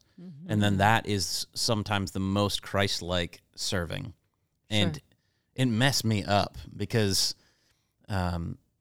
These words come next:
Speaker 2: man, there are those big ways that we serve when we get to give ourselves a pat on the back and, "Man, this is a cool thing, and I did
Speaker 1: Sure.
Speaker 2: all this stuff for somebody else, and they're thanking me a whole bunch." But it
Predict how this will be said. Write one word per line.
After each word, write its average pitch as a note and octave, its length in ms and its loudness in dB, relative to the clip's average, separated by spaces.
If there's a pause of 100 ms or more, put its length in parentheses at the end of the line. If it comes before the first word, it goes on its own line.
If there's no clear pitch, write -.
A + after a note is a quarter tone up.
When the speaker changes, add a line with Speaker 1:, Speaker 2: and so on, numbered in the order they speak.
(340)
Speaker 2:
man, A2+ 240 2
there A2 140 6
are A2+ 60 6
those G2 240 2
big B2 260 2
ways G2 380 4
that F#2+ 160 -2
we F2+ 100 -4
serve E2+ 560 -4
when F#2 160 -2
we F2+ 100 0
get F#2 120 0
to F#2+ 80 -8
give F2+ 160 0
ourselves F2 340 -2
a E2+ 60 -6
pat F2+ 200 2
on F2+ 120 -4
the E2 80 -6
back G#2 560 2
and, F2 280 -4
"Man, F2+ 200 -2
this F2+ 160 -2
is E2+ 100 -6
a F2 60 -4
cool F#2 260 -4
thing, G#2 380 2
and F#2 100 0
I F2+ 120 0
did - 200 -16 (160)
Speaker 1:
Sure. G#2+ 60 4
Speaker 2:
all G#2 120 6
this G#2+ 140 2
stuff G#2+ 240 2
for G#2+ 100 -4
somebody G2+ 460 4
else, G2 340 4
and F#2 120 -2
they're G#2 160 4
thanking G2 440 0
me F#2+ 120 2
a F#2 80 4
whole F#2+ 180 2
bunch." F#2 420 -2 (540)
But F2+ 100 -4
it F#2 180 -2